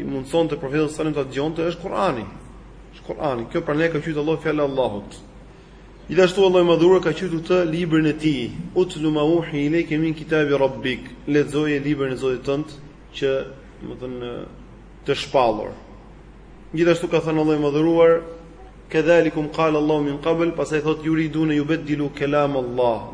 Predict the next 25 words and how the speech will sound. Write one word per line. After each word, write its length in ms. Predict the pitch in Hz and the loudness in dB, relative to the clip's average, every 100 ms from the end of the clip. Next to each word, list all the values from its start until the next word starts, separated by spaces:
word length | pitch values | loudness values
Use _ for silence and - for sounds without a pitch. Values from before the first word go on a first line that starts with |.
| 131 | 0
duan 300 | 170 170 156 | 4 6 4
ta 80 | 151 | 0
ndryshojnë 440 | 143 127 160 147 | -4 -4 -4 -2
fjalën 420 | - 156 143 139 135 | 0 2 4 2 0
e 60 | |
Allahut, 640 | 131 127 131 120 107 101 - - 131 | 0 0 2 0 -2 -12 -16 -14 -4
domthon 220 | 147 147 | -2 -2
Kur'an, 500 | 147 - 139 120 117 | -4 -2 -2 -2 -2
urdhat 340 | - 147 135 127 | 0 0 0 -4
që 60 | - | -4
ka 80 | 135 | -4
thënë 140 | 139 | -2
Allahu 180 | 139 131 | -2 -4
në 40 | |
Kur'an. 280 | 120 92 113 110 - | -6 -8 -8 -8 -6
E 80 | 143 | -2
ka 80 | |
qytur 320 | 139 160 147 139 | -2 -2 -2 -2
Allahu 160 | 147 | 0
i 40 | 139 | -2
madhuruar 280 | 135 151 151 | -2 -4 -4
Kur'anin 300 | 151 151 139 | -4 -4 -2
fjalën 260 | 147 135 120 | -2 -2 -4
e 20 | |
tij. 160 | 117 | -8